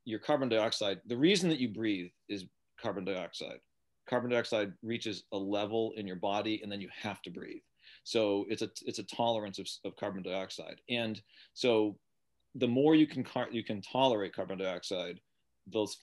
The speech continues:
fewer breaths you will need to take, and the, and the slower your breathing will be overall. And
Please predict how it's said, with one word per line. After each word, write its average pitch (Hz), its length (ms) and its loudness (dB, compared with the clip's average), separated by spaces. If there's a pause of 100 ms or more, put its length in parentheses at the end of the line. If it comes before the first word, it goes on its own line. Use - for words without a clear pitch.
(140)
fewer 131 360 4
breaths 104 500 -2
you 98 120 -2
will 98 120 -6
need 98 180 -6
to 98 80 -12
take, 95 480 -4
and 95 160 -4
the, 95 220 -4 (120)
and 95 140 -6
the 90 80 -8
slower 113 440 0
your 95 120 -4
breathing 98 300 -6
will 90 100 -10
be 92 340 -6 (300)
overall. 95 580 -2 (360)
And 110 320 0